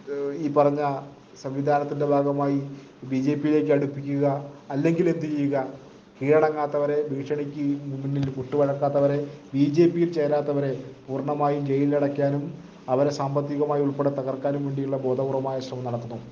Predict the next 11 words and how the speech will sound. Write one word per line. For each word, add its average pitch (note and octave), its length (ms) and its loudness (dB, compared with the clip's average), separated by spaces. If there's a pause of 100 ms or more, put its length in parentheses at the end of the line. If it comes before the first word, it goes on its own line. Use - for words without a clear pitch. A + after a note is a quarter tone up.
(360)
അങ്ങനെ D3 280 0
ചില D#3 100 4 (140)
ബിംബങ്ങൾ D3+ 400 0
ഉയർത്തിപ്പിടിച്ചുകൊണ്ട് C#3+ 720 -2 (120)
മറ്റെല്ലാവരെയും C#3+ 640 4
ഭയപ്പെടുത്താനും C#3 600 -2 (100)
കീഴ്പ്പെടുത്താനും C#3+ 640 -2
വേണ്ടിയുള്ള C3+ 340 -2 (380)
ശ്രമങ്ങൾ C3+ 420 -2
രാജ്യത്തിനകത്ത് B2+ 540 -4
നടത്തിക്കൊണ്ടിരിക്കുന്നു. A#2 640 -8